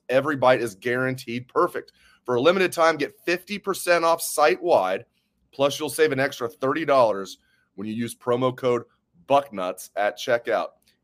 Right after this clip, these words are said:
Every purchase is backed by their unconditional money-back guarantee. Head over to omaha steaks dot com, score fifty percent off site-wide today, and don't forget to use code BUCKNUTS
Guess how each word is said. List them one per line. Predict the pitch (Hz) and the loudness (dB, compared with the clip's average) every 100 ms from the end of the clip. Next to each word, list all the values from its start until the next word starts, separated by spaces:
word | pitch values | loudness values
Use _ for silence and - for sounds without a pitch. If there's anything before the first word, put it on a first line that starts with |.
| - | 0
Every | 135 151 156 | 2 2 -2
purchase | 135 151 139 131 | -4 -6 -6 -8
is | 120 | -4
backed | 101 131 123 | 2 2 2
by | 120 | 0
their | 120 120 127 | 0 0 0
unconditional | 147 156 170 139 135 131 131 | -2 -4 -10 -4 -4 -2 -4
money-back | 123 123 123 117 113 | -2 -2 0 0 0
guarantee. | 110 110 - 156 110 - _ _ | -6 -8 -6 -6 -6 -12 _ _
Head | 113 | -2
over | 135 135 | 0 0
to | 127 | -2
omaha | 120 143 151 160 | -2 0 2 2
steaks | 156 160 160 | 2 -2 2
dot | 156 170 | 2 2
com, | - 127 120 127 - _ _ - | 2 4 2 -2 -14 _ _ -18
score | - - 113 | -10 -4 -4
fifty | - 143 151 160 | -4 -6 -6 -6
percent | 143 139 160 147 | -10 -4 0 2
off | 143 | 0
site-wide | - 139 151 131 147 151 | 0 2 2 4 2 2
today, | 175 135 127 117 113 _ _ _ 73 | 0 2 4 4 0 _ _ _ _
and | 73 | -6
don't | 104 120 | -4 -4
forget | 131 127 131 | -4 -4 -4
to | 123 | -4
use | 120 127 - | -4 -4 -4
code | - 120 123 | 0 0 0
BUCKNUTS | - 143 - 95 90 - | 2 2 2 -6 -6 -6